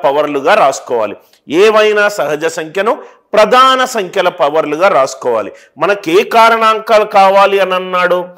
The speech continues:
Question ఒకసారి చదవండి. ప్రధాన కారణాంకాలు కావాలి అని అన్నాడు. ప్రధాన కారణాంకాలు ఎలా కనుక్కుంటాము? ప్రధాన కారణాంకాలు కావాలి అని అనుకుంటే టూ పవర్ టెన్ కి కాన్సెప్ట్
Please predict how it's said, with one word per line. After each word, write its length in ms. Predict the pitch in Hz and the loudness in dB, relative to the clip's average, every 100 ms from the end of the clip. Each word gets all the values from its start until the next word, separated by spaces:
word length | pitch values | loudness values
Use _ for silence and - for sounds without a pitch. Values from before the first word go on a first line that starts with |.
| - _ _ | -20 _ _
Question 320 | 185 190 214 208 | -6 -2 -4 -4
ఒకసారి 320 | - 196 - | -2 -2 -2
చదవండి. 540 | 180 170 180 180 175 185 180 _ _ _ 151 | -4 -2 -4 -6 -8 -8 -10 _ _ _ -4
ప్రధాన 520 | 151 175 226 262 269 269 214 | 0 2 2 2 0 -2 -2
కారణాంకాలు 840 | 185 185 185 180 180 180 180 202 220 139 | 0 0 -2 -4 -6 0 0 0 -2 0
కావాలి 480 | 139 139 135 135 151 | 0 2 0 0 -4
అని 100 | 131 | -4
అన్నాడు. 360 | 113 107 101 90 - _ _ 151 | -8 -10 -10 -12 -18 _ _ -6
ప్రధాన 440 | 156 208 247 269 262 214 | -2 2 2 2 0 2
కారణాంకాలు 760 | 190 196 202 196 190 190 185 175 160 | 2 2 0 -4 -2 0 0 0 0
ఎలా 140 | 180 180 | 0 0
కనుక్కుంటాము? 720 | 175 165 - 180 175 180 180 175 - _ _ 143 | -10 -10 -12 -12 -2 0 0 -4 -12 _ _ -2
ప్రధాన 420 | 151 196 226 240 233 | 0 2 2 0 2
కారణాంకాలు 680 | 202 190 190 185 185 196 185 180 | 2 2 0 -4 -4 -4 -4 2
కావాలి 480 | 147 151 165 160 160 | 4 4 4 2 0
అని 100 | 151 131 | -4 -4
అనుకుంటే 540 | 131 131 139 117 143 143 - _ - _ _ | -8 -10 -10 -6 -6 -6 -8 _ -20 _ _
టూ 100 | 220 226 233 | -6 -6 0
పవర్ 260 | 214 208 202 | 2 2 0
టెన్ 160 | 180 165 165 | -8 -8 -12
కి 80 | 139 - | -12 -4
కాన్సెప్ట్ 480 | 170 190 208 202 | -4 -4 -10 -10